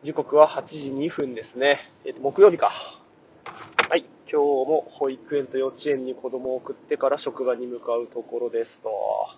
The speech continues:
今日はね、娘の高校入試の日ですね。いやー、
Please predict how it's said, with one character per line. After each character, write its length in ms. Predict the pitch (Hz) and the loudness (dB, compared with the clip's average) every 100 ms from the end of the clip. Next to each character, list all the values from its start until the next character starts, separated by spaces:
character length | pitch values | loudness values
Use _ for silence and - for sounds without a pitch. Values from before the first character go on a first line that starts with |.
| _ _ _ _ _ _ _ _ _ _ _ _ _ _ _ - | _ _ _ _ _ _ _ _ _ _ _ _ _ _ _ -4
今 360 | 165 165 143 127 | 2 4 4 2
日 20 | |
は 100 | 110 | 2
ね、 100 | 113 113 110 107 101 98 98 - - - 50 - | 0 0 0 -2 -4 -6 -10 -12 -14 -16 -16 -14
娘 720 | 139 151 - 185 190 185 185 - _ _ _ 170 | -14 -12 -4 0 2 2 0 -2 _ _ _ 2
の 220 | 175 - _ _ _ _ _ _ _ _ _ _ _ _ _ _ - | 2 2 _ _ _ _ _ _ _ _ _ _ _ _ _ _ -16
高 220 | - 151 | -2 0
校 180 | - 175 | 2 2
入 160 | 190 208 | 2 0
試 400 | 139 131 127 127 | -2 -4 -2 -4
の 80 | |
日 140 | 120 131 | -4 -6
で 100 | 123 | -6
す 140 | 117 | -2
ね。 240 | 123 139 - - _ _ _ _ _ _ _ _ _ _ _ _ _ _ _ _ _ _ _ _ _ _ _ _ _ _ _ _ _ _ _ _ - | 0 0 -2 -14 _ _ _ _ _ _ _ _ _ _ _ _ _ _ _ _ _ _ _ _ _ _ _ _ _ _ _ _ _ _ _ _ -4
い 60 | |
や 80 | 123 | -2
ー、 1500 | 113 113 113 113 110 110 110 107 107 104 104 101 101 104 | 0 -2 -4 -4 -4 -4 -4 -6 -6 -6 -8 -8 -8 -10